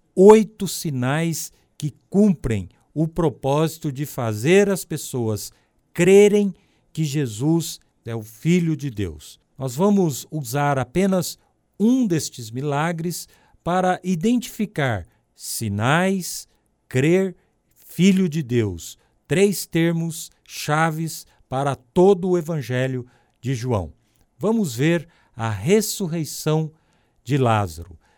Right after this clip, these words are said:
Eu quero ler no capítulo onze, de um a quatro, o seguinte. Havia um homem chamado Lázaro.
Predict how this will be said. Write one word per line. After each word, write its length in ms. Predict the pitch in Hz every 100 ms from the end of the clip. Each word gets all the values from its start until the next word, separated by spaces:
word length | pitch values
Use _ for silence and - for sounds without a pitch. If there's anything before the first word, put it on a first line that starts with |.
| _ 104
Eu 60 |
quero 260 | - 131 139
ler 420 | 131 147 180 175 _ _ _
no 120 | 117
capítulo 880 | 110 127 113 - 190 196 180 180 - -
onze, 580 | 156 175 175 139 104 85
de 240 | 87 120
um 180 | 180 185
a 60 | 131
quatro, 600 | - 139 151 - 147 - _ -
o 120 | 151
seguinte. 680 | - 160 113 82 85 - _ _ _ _ _ -
Havia 360 | 165 160 233
um 120 | 208
homem 440 | 165 180 196 190 180
chamado 720 | - 165 135 131 160 165 156
Lázaro. 640 | 131 120 113 98 82 80